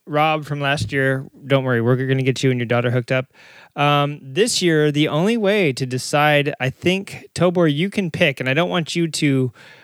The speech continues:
uh, I don't want you to, like, calculate or anything like that. The only way I think of that's fair for us to decide who is Solstice Slam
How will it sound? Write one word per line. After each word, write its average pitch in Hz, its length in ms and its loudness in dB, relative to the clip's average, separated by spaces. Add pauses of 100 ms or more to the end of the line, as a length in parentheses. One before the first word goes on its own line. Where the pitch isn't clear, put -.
(160)
uh, 113 440 2 (300)
I 151 60 2
don't 214 160 2
want 202 220 -4
you 175 280 0
to, 143 260 0
like, 113 200 0
calculate 151 580 2
or 131 80 -2
anything 135 280 -4
like 127 200 -6
that. 104 240 -2
The 123 100 -2
only 202 160 0
way 208 300 2
I 156 100 0
think 170 240 -4
of 151 120 -2
that's 131 200 -6
fair 170 540 2 (280)
for 143 220 -2
us 147 140 2
to 147 140 -4
decide 143 600 2
who 180 540 0
is 143 260 2
Solstice 170 400 -2
Slam 143 480 0